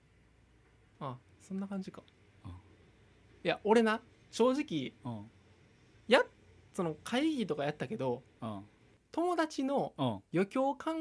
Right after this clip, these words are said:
Speaker 1: えた時の熱量でないと思ってたん、健太郎が。
Speaker 2: はいはいはいはい。あ、
Speaker 1: うん、
Speaker 2: エムワン？
Speaker 1: エムワンは、
Speaker 2: エムワン？
Speaker 1: そ、その、漫才さ、
Speaker 2: おう。
Speaker 1: そのエムワンの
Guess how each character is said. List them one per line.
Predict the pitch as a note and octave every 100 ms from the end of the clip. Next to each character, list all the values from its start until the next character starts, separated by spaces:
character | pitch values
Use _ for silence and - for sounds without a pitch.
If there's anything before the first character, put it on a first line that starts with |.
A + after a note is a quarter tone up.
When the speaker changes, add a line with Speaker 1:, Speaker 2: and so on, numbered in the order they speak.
| D#4
Speaker 1:
え | D#4
た | C#4
時 | C4+ A3+
の | F3+
熱 | C3+ E3 -
量 | E3
で |
な | B2 D#3
い |
と | B3+
思 | F3
っ |
て | -
た | B2+
ん、 |
健 | - C3
太 | A#2
郎 | A2+
が。 | A#2+ - _ _ _ _ _ _ _ _
Speaker 2:
は | F#3+ E3
い |
は | C#3
い |
は | A2+
い | G#2+
は | G#2 F#2
い。 | - _ _ _ _ _ _
あ、 | F#3+ D#3+
Speaker 1:
う |
ん、 | D3+
Speaker 2:
エ | D3+
ム |
ワ | C#3 D3
ン？ | G#3+
Speaker 1:
エ | E3+
ム | D3
ワ | C3+
ン |
は、 | C3
Speaker 2:
エ |
ム | C#3+
ワ |
ン？ | -
Speaker 1:
そ、 | - -
そ | -
の、 | C3 A#2+ A#2+ - -
漫 | D#3 F3+ E3+
才 | C3+ A#2+ - -
さ、 | B2 A2+ - -
Speaker 2:
お | D#3 C3+
う。 | F#2+ _ _
Speaker 1:
そ | D3
の | D3+
エ |
ム | G3 A3+
ワ | B3
ン | C4 C4
の | C4+